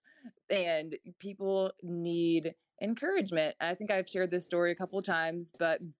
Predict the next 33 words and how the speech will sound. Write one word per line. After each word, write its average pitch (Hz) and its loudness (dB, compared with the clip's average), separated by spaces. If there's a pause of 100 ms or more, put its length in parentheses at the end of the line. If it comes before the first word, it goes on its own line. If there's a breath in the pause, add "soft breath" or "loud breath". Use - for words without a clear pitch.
(500)
years 208 0
ago, 180 2 (260 soft breath)
gosh, 185 -2
it 202 -10
was 202 -12
probably 170 0
in 160 -8
twenty 185 -4
fifteen, 185 -4
I 151 -6
was 156 -6
having 170 -2
a 160 -12
conversation 165 -6
with 165 -6
my 180 0
youngest 202 0
brother, 160 0
who 160 -6
was 160 -8
dancing 180 -6
for 160 -10
the 165 -4
New 165 -6
York 165 0
City 165 -10
Ballet 165 4
at 196 -4
the 170 -12
time, 165 -2
and 165 -10
he 185 -16
had 156 -4